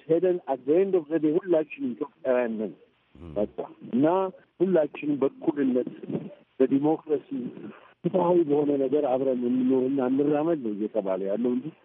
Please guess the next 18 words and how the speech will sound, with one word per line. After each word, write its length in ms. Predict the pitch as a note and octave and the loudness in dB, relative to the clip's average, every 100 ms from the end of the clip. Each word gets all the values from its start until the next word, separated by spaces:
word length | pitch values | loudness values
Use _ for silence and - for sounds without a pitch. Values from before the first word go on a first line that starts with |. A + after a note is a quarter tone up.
| _ _ | _ _
የተወሰነ 540 | C3+ D#3 D#3+ - D3+ C#3+ C3+ C3+ _ _ _ | 2 4 0 -2 -2 0 -2 -4 _ _ _
ኳርተሮች 580 | C#3 D3 C#3 C#3+ C#3 - | 0 0 0 -2 -2 -4
ላይ 180 | C#3 C3+ C3 A2+ A#2+ A#2 A2 G#2+ | 0 2 0 0 0 0 -2 -2
ጣታችንን 680 | B2 B2 C3 - C3 C3+ | -2 0 -2 -2 -2 -2
ቀስረን 420 | C3 B2 - C#3 C3+ | 0 -4 0 0 2
እንዲህ 220 | B2 B2+ | 0 0
እናድርጋችሁ 640 | A#2+ A#2+ A2 A2 A2 - | 2 0 -2 -2 -2 -4
የሚባል 360 | A2 G2 G#2 G#2 | -6 -2 -2 0
ነገር 220 | G2+ G2 G2+ | 0 0 2
የለም። 340 | A#2 G#2 A2 | 2 0 -2
ደግሞ 180 | A2 F#3 C#3+ | -2 0 0
መደረግም 520 | B2 B2+ A#2 A2+ G#2+ | 0 2 0 -2 -4
የለበትም። 600 | G2+ A2+ G#2+ E2+ F#2 - - - | -2 0 -2 -4 -10 -12 -14 -4
ይሄ 160 | C3+ F3 | 0 2
ይቅርታው 460 | D#3+ - C#3+ F3 E3+ | 0 -4 -4 0 2
መንፈስ 300 | G3 G#3+ - | 2 0 -2
ጥሩ 160 | E3 D3+ | 0 0
ነው። 180 | A2+ | 0